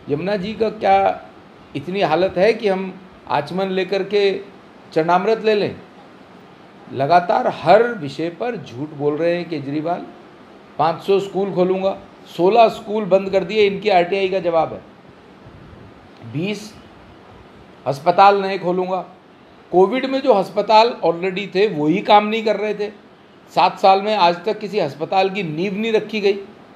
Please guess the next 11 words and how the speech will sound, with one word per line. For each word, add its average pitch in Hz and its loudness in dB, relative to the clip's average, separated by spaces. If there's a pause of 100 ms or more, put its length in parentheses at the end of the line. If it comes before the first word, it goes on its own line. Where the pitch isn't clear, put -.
(840)
"बीस 208 -2
कॉलेज 196 4
नए 214 0
खोलूँगा", 208 -2
एक 165 0
नया 160 2
कॉलेज 180 2
नहीं 208 -4
शुरू 208 -6
किया 190 2
गया। 185 -2